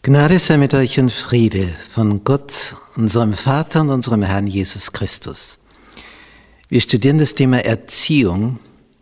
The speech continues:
Bildung. Lektion zehn. Erziehung in der Kunst und Wissenschaft. Mittwoch. Dummheit und Weisheit.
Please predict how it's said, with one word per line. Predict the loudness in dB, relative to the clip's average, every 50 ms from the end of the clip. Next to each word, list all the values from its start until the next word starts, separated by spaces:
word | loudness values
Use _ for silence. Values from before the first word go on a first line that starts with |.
| -20 _ -20 -20 _ _ _ _ _ _ 0
Bildung. | 2 4 4 2 2 0 -4 -6 -8 -12 -16 -20 -20 _ _ _ _ _ _ _ _ _ _ _ _ _ _ -20 -20 -20 _ -20 -10 -4 -4
Lektion | -2 -2 -4 -2 0 2 2 2 2 0 -2
zehn. | -2 0 0 0 0 0 -4 -8 -16 -20 -20 _ _ _ _ _ _ _ -20 _ _ -20 -20 _ _ _ _ _ _ _ _
Erziehung | -8 -6 -4 -2 0 2 4 4 4 4
in | 4 4
der | 2 2
Kunst | 0 -4 -4 -2 -2 -2 -2 -2 -4 -2 -2
und | -4 -4 -4 -4
Wissenschaft. | -4 -4 -2 -4 -4 -6 -6 -8 -8 -10 -14 -18 -20 -20 -20 -20 -20 _ _ _ _ _ _ _ _ _ _ _ _ _ _ _ _ _ _ _ _ _ _ _ _ _ _ _ _ _ _ _ _ _ _ _ -2
Mittwoch. | -2 -2 -2 -4 -12 -12 -14 -14 -16 -20 -20 -20 _ _ _ _ _ _ _ _ _ _ _ _ _ _ _ _ -20 _ _ _ _ _ _ _ _ -20 -20 _ _ _ _ _ _ -2
Dummheit | 2 2 4 4 4 4 4 4 2
und | 2 2 2
Weisheit. | 2 0 0 0 -2 -4 -8 -10 -12 -16 -18 -20 -20 -20